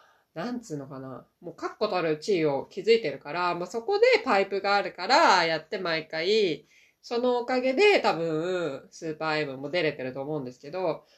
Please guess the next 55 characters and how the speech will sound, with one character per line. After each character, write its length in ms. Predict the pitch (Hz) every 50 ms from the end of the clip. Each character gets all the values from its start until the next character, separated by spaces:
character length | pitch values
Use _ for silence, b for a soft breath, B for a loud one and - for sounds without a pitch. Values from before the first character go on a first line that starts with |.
| b b -
ま 80 | 233
あ、 20 | 233
今 180 | 247 233 214
回、 640 | 220 160 160 170 190 202 196 180 156 135 - - _ _ _
ま 100 | - 190
あ、 40 | 180
ス 100 | 185 220
ノ 100 | 208 196
ー 20 | 180
マ 160 | 170 147 139
ン 60 | 143
が、 320 | 135 135 131 127 123 - _ _ _ _ _ _ _ _ _ -
あ 120 | 156 151
の、 100 | 147 151
パ 120 | 151 180
フ 100 | 185 190
ォ 20 | 165
ー 20 | 160
マ 100 | 156 151
ン 60 | 156
ス 120 | 156 156 156
し 80 | -
た 120 | - 185 180
後、 540 | - - - 453 453 370 226 - - b b b b b b b b b _ -
え 360 | 160 160 151 151 151 147 147 -
ー 20 |
と、 760 | - 147 147 147 147 147 143 143 147 143 147 147 147 143 143 180
ま 80 | 180
あ、 40 | 160
後 180 | - 196 185 190
半 140 | 202 170
の 100 | 160 165
方 200 | 170 175 165 147
で、 420 | 131 156 165 165 160 147 - - - _ _ _
ス 200 | - - - 165
ー 40 | 156
パ 100 | - 156
ー 120 | 151 156
M 180 | 147 143 143 135
も、 240 | 135 131 123 - _ _ _ _ _ _ _ _ _ _ _ _ _ _ _ _
あ 140 | 160 151 135
の、 480 | 127 127 127 131 131 127 131 - 110 -
ま 80 | 147 156
あ、 20 |
韓 220 | - 220 214 202
国 120 | - 156 -
か 120 | - 120
ら 80 | 120 120
の 100 | 147 156
中 200 | - - 160 151
継 100 | 160 151
で 100 | 151 156
す 100 | 151 -
け 100 | - 120
ど、 340 | 139 160 156 143 - -